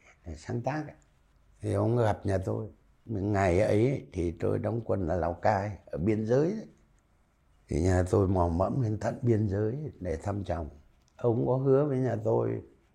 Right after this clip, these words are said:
là kỳ này về tôi sẽ viết một bài để tặng chị, viết một bài hát để tặng chị. Thế nhà tôi có nói với ông ấy là nếu mà anh viết bài hát thì tặng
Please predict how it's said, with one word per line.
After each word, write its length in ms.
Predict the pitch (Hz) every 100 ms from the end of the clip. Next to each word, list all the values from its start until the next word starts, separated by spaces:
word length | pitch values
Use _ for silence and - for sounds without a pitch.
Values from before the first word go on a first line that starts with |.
| _ _ _ _ _ _ -
là 160 | 98 92 -
kỳ 120 | 101
này 240 | 92 101 92
về 380 | 98 90 76 87
tôi 140 | 110
sẽ 160 | 82 - 123
viết 220 | 165 214 120
một 160 | 101 98
bài 460 | 87 80 69 - _ _ _ _ _ _ _ _ _ -
để 320 | 85 87 82
tặng 240 | - 120 117
chị, 380 | 135 127 - - _
viết 400 | - 101 160 -
một 140 | 117 87
bài 200 | 104 87
hát 240 | 101 135 -
để 100 | 101
tặng 300 | 104 101 92
chị. 180 | 90 - - _ _ - _ _ _ _
Thế 80 | 123
nhà 160 | 123 113 95
tôi 220 | 123 120
có 80 | 127
nói 300 | 127 120 135
với 140 | 143
ông 280 | 113 123 120
ấy 120 | 123
là 180 | 123 113
nếu 340 | 113 104 117 151
mà 160 | 123
anh 220 | 104 113
viết 140 | 131 131
bài 260 | 131 104
hát 260 | 110 127 139
thì 100 | 107
tặng 460 | 98 - 117 98